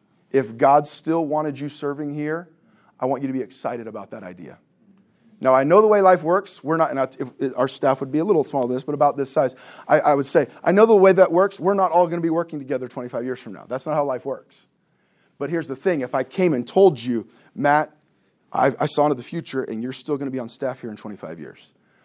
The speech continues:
I don't want that to be the most dreadful, terror-inducing thought you've ever had. I want you to be like, "Wow, that's cool. God's gonna let me stay. This is, this is gonna be an awesome twenty-five years." That's the spirit and the culture I wanna create, knowing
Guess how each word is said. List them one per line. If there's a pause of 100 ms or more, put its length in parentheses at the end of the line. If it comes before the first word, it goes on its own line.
(380)
I
don't
want
that
to
be
the
most
dreadful,
terror-inducing
thought
you've
ever
had. (640)
I
want
you
to
be
like,
"Wow,
that's
cool.
God's
gonna
let
me
stay.
This
is, (240)
this
is
gonna
be
an
awesome
twenty-five
years." (340)
That's
the
spirit (240)
and
the
culture
I
wanna
create,
knowing